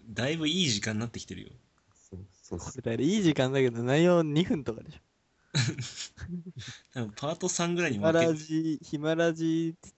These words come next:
Speaker 3: て。
Speaker 1: うん。
Speaker 2: <laughs> ビューン飛ぶの。
Speaker 3: そう。
Speaker 1: <laughs>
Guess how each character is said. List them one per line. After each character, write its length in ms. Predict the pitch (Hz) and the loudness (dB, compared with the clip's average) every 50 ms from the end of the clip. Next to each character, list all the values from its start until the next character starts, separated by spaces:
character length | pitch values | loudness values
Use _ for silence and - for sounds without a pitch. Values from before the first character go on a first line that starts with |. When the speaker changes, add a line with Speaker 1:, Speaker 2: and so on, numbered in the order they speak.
| _ _ | _ _
Speaker 3:
て。 320 | - 117 110 104 92 - - _ _ _ _ _ 95 | -4 -2 -2 -2 -4 -6 -12 _ _ _ _ _ -12
Speaker 1:
う 40 | |
ん。 40 | 92 92 90 90 110 110 104 - - 143 - _ _ _ _ _ _ _ _ - _ _ _ _ _ - | -10 -10 -6 -4 -4 -6 -6 -6 -10 -10 -10 _ _ _ _ _ _ _ _ -20 _ _ _ _ _ -2
Speaker 2:
<laughs> 60 | 107 | 0
ビ 80 | 107 - | 4 4
ュ 120 | 160 131 | 4 4
ー 60 | 110 | 4
ン 60 | 101 90 92 | 2 2 2
飛 140 | - 110 95 | 0 0 2
ぶ 100 | 107 95 | 0 -2
の。 140 | 85 90 - - - 135 | -4 -8 -10 -8 -6 -2
Speaker 3:
そ 220 | - 143 131 135 | 2 2 4 4
う。 20 | |
Speaker 1:
<laughs> 40 | - | 4